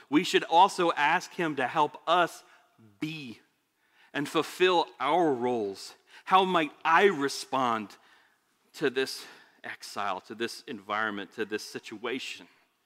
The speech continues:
What we're going to see is we're gonna see Daniel and his friends do this in incredible ways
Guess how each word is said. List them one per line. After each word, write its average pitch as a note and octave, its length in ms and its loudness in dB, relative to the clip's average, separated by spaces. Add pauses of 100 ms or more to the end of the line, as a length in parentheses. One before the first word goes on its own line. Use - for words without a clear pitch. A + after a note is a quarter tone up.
(680)
What D#3 140 2
we're D3+ 80 4
going D#3+ 260 4
to C#3 80 -4
see D#3 560 -6 (720)
is C#3+ 160 -2
we're D3 80 0
gonna E3 140 0
see E3+ 160 -6
Daniel E3+ 460 0
and D3+ 60 2
his C#3+ 120 -4
friends D3+ 320 -2
do C#3+ 140 0
this C#3+ 180 -4
in C3 100 -2
incredible C3 420 -2
ways A#2 500 -4